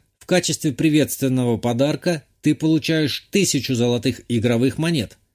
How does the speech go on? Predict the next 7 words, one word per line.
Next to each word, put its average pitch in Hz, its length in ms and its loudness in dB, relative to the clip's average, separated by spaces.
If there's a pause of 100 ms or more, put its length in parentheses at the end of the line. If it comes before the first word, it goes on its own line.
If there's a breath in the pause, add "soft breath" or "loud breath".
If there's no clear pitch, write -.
(440)
Золото 180 380 4
можно 151 300 2
конвертировать 147 840 0
на 139 200 -2
собственный 127 680 -2
банковский 113 560 -2
счёт, - 380 -2